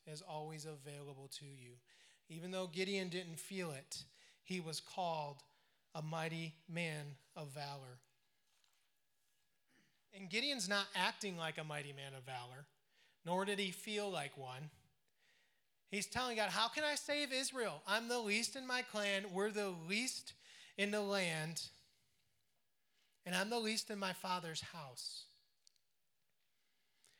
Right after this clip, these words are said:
But did that change Gideon's reality? Is he a mighty man of valor, or is he least in all the land? Gideon's experience, his environment,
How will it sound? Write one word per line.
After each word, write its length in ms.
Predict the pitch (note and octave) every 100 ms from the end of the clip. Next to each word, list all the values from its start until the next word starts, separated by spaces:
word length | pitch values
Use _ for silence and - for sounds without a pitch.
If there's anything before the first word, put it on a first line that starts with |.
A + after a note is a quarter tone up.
| _ _ _ D#3+
But 400 | F3 E3+ - D#3+
did 140 | D#3
that 240 | E3+ F#3
change 460 | - G3 F3+ F3 C3
Gideon's 500 | D#3+ D#3 D3+ D3 C3+
reality? 640 | D3 C#3+ C#3+ C3+ B2+ A2+ - _ _ _ _ _ _ _ _ _ _ _ _ _ _ _ _ _ _
Is 160 | E3+ D#3
he 120 | F#3+
a 80 | F#3+
mighty 300 | F3 F#3+ A#3
man 220 | A3 G#3+
of 160 | G#3 E3
valor, 480 | E3+ E3+ F#3+ G3+ G#3
or 200 | E3 D#3+
is 120 | D#3
he 200 | F3+ F3+
least 380 | D#3+ E3 D3 E3
in 100 | D#3
all 140 | D3
the 140 | C#3+
land? 540 | C3 C#3 B2 A2+ - - - _ _ _ _ _ _ - _ _ _ _ _ _ _ _ _ _ _ D#3
Gideon's 440 | F#3 A3 A#3+ G#3+
experience, 1120 | G#3+ - - G3 F#3 D#3+ C#3+ C#3+ - - -
his 180 | - E3
environment, 840 | D#3+ D#3 D3 D#3 E3 D3 C3 C3+